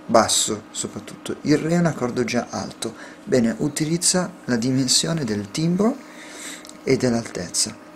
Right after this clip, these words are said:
e dell'intensità. Cioè, suona piano, leggero un accordo, forte, pesante l'altro, per dire, usa un accordo, arpeggialo, l'altro invece suona uno sciolto,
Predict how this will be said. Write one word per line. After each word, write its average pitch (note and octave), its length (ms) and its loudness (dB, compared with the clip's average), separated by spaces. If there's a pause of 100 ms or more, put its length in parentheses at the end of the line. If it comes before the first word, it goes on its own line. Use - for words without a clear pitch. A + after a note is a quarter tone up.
(120)
e C#3 120 6
dell'intensità. A#2+ 880 0 (340)
Cioè, B2 240 2
suona G2+ 300 -4
piano, E3+ 500 0
leggero C3 480 2
un B2 80 -2
accordo, D3+ 640 -2 (540)
forte, - 500 -4
pesante A2+ 480 -4
l'altro, A2+ 440 -4
per - 180 -8
dire, B2+ 400 -2 (680)
usa B2+ 420 2
un B2+ 160 2
accordo, B2 1000 0 (540)
arpeggialo, D3+ 720 4
l'altro B2 300 0
invece A2+ 240 -4
suona A2+ 240 0
uno A2 160 2
sciolto, D#3 680 2